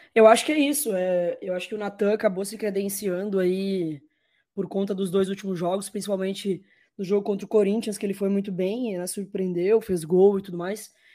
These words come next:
E pelo menos pra uma, pra uma alternativa de, de primeiro tempo, o Renato tem jogado assim, né? Foi assim contra o Palmeiras também. É, vai mudar só algumas peças, né? Por conta de suspensão e,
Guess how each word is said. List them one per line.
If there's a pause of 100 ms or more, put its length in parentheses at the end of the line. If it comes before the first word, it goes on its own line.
(220)
E
pelo
menos
pra
uma,
pra
uma
alternativa
de,
de
primeiro
tempo,
o
Renato
tem
jogado
assim,
né?
Foi
assim
contra
o
Palmeiras
também. (640)
É,
vai
mudar
só
algumas
peças,
né? (120)
Por
conta
de
suspensão
e,